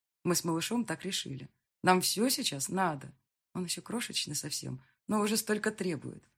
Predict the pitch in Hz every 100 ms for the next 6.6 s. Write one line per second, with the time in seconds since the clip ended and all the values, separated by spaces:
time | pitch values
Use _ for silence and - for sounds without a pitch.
0 | _ _ - 233 - 151 139 131 240 -
1 | - 196 190 - 190 180 175 - - _
2 | _ - 302 226 185 165 170 147 147 -
3 | 220 - - 185 180 170 - - - _
4 | _ _ 214 190 - 190 170 147 156 151
5 | 170 254 285 143 - - 180 190 226 226
6 | - - 147 - 110